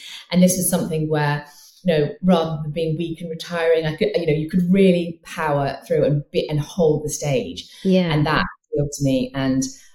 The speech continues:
Speaker 1: um, I was lucky enough then to go, and the director asked me to go and guest and do it, um, in Japan, yeah, with the, the other company that he co-directed there. So I got to go out there, and they're mega into their ballet out there, particularly the kind of English ballet dancers. So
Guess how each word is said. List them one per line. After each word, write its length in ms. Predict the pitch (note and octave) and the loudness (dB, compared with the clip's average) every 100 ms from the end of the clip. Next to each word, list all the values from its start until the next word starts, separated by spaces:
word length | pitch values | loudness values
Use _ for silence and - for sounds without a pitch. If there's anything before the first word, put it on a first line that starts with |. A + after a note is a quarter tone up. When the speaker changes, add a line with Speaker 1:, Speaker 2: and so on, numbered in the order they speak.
| - | -6
Speaker 1:
um, 440 | C#3+ C#3 C#3 C3+ C3+ | 0 2 2 0 -2
I 80 | D3+ | 0
was 140 | D3 | 2
lucky 180 | D3+ C#3+ | 2 0
enough 200 | C#3 C3+ | -2 -2
then 180 | C#3+ C#3 | 0 0
to 80 | - | 0
go, 380 | D3 C#3 C#3 C3 | -2 2 2 0
and 220 | C3+ C3+ | 0 0
the 60 | |
director 260 | C3+ C#3 - | 0 -2 -4
asked 220 | C3 C#3 | -6 -6
me 40 | B2+ | -8
to 80 | |
go 80 | C#3+ | -2
and 120 | C#3 C#3+ | -2 0
guest 340 | D3 - - | -4 -4 -4
and 100 | C3+ | -2
do 100 | C3 | 2
it, 180 | C3+ - - - | 2 2 -6 -10
um, 260 | C3 B2+ B2+ | -6 -4 -2
in 100 | C#3+ | -4
Japan, 520 | C#3 - D3+ C#3+ D3+ - _ - | -6 -6 -2 0 -2 -6 _ -2
yeah, 260 | - - | 0 0
with 100 | - | -2
the, 80 | D3 | -2
the 180 | C3 - - _ - | -2 -4 -10 _ -8
other 100 | D3 D3+ | -6 -2
company 280 | D#3 D#3 D3 | -2 -2 -2
that 40 | |
he 320 | D3 D3+ C#3+ - | 0 0 -2 -6
co-directed 520 | D#3 D#3 C#3+ C#3 - | 0 2 2 2 -2
there. 340 | D3 D3 D3 C#3+ - _ _ _ _ - | -2 0 0 -2 -10 _ _ _ _ -8
So 380 | D#3+ D3+ C#3+ - | -2 2 2 0
I 60 | |
got 160 | D3 - | -4 -4
to 80 | - | -4
go 80 | |
out 200 | D#3 D3 | -4 -2
there, 360 | F3 D#3 D#3 D3+ | -2 -2 -2 -2
and 420 | C#3+ C#3 C3+ - | 0 0 -2 -4
they're 240 | - C#3+ D3 | -4 -2 0
mega 340 | E3 F3+ E3+ | 2 2 2
into 200 | D#3 D3 | 0 -2
their 340 | D3 C3 C#3 - | -4 -4 -6 -8
ballet 260 | D#3 C#3 C#3+ | -4 -2 -2
out 160 | C3+ C#3 | -2 -4
there, 180 | C3+ | -4
particularly 560 | C3+ - C#3 C3+ C3+ - - | -6 -6 -6 -4 -6 -6 -6
the 260 | C#3 B2 - | -4 -4 -8
kind 100 | D3 | -4
of 120 | C#3 - - - | -4 -6 -16 -6
English 300 | D#3 D3 - | 0 0 0
ballet 200 | C#3+ C3 | 0 2
dancers. 440 | C3+ C3 - C#3+ | 2 0 -2 -4
So 100 | - | 2